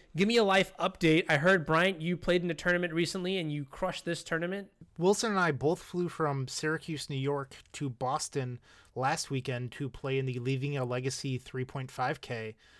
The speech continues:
Speaker 2: and I was lucky enough to top four with T E S. Uh, I have a report up on the epic storm dot com, and then this past weekend, I took second in a Modern two K with Death Shadow with main deck Surgical Extractions.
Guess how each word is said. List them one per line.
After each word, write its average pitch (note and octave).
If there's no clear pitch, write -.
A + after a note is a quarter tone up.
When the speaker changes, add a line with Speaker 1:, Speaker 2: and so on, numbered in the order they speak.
Speaker 2:
and A#2+
I B2+
was B2+
lucky B2
enough C3
to C3
top B2+
four C3+
with B2
T D#3+
E A#2
S. -
Uh, A#2+
I A2+
have C#3
a C#3
report B2+
up C3
on A#2+
the A#2+
epic A#2
storm A#2+
dot A#2
com, B2
and C3+
then B2+
this C3
past F3
weekend, A#2
I B2
took C3
second C#3
in C#3
a B2
Modern B2
two C#3
K C3
with A2
Death B2
Shadow C#3+
with B2
main B2+
deck D3+
Surgical A#2+
Extractions. -